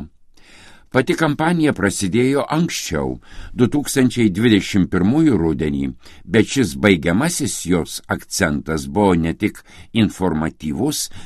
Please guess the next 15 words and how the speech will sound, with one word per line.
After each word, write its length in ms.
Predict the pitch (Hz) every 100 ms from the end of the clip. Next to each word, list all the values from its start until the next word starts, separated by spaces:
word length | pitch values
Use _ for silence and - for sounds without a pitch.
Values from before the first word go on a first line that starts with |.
| -
bet 320 | 80 110 - -
ir 260 | 113 95 82
ilgam 560 | 73 69 143 165 143 -
įsiminantis, 1120 | 87 85 - 110 98 92 90 90 92 - - - - 80
žaismingas. 1080 | 82 117 113 - 127 76 52 - - - - - - - - - - - - - - - - - - - - - -
Dėmesys 880 | 80 127 127 120 - 165 - - - -
užimtumui. 880 | 143 120 147 147 - 67 - - - - - - - - - -
Praėjusių 480 | - 123 175 - 127
metų 300 | 104 123 -
rudenį 360 | 87 80 87 92
Jokio 320 | 87 143 156 107
skirtumo 680 | - - 90 76 95 90 98
startavo 600 | - 110 104 147 160 175
dar 320 | - 80 73 67
kartą. 460 | - 78 76 76